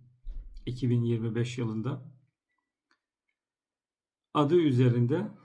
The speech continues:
şehitlik ve deniz askerlerimizin, Leventlerimizin gömülü olduğu yer.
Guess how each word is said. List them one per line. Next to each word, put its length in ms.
şehitlik 840
ve 400
deniz 280
askerlerimizin, 1000
Leventlerimizin 840
gömülü 360
olduğu 500
yer. 540